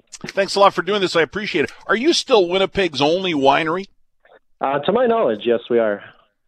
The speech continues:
Speaker 1: Cool. Uh, we've talked before, and, uh, I, I reached out to you and I said, "Hey, uh, wine bottle shortage, true?" And you said, "Yes, but that's not all." So <laughs>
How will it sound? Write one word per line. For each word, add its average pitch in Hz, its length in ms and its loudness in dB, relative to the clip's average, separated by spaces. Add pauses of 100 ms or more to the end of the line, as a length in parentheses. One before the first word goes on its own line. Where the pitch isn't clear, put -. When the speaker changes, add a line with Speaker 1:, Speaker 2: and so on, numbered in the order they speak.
(180)
Speaker 1:
Cool. 175 280 2 (380)
Uh, 135 240 4
we've 196 200 -4
talked 190 300 4
before, 156 640 4
and, 135 360 0
uh, 123 360 6
I, 123 260 2
I 113 100 -2
reached 131 340 -6
out 156 220 -4
to 151 80 -12
you 131 100 -4
and 120 80 -4
I 117 80 -2
said, 120 380 -4
"Hey, 180 320 -8 (100)
uh, 123 220 -6 (100)
wine 160 260 -4
bottle 110 280 -2
shortage, 95 640 -6
true?" 190 420 -8
And 139 180 -8
you 127 140 -4
said, 120 400 -2
"Yes, 127 640 0
but 127 240 -2
that's 175 360 0
not 165 280 2
all." 160 340 4
So 131 300 0 (300)
<laughs> - 240 -20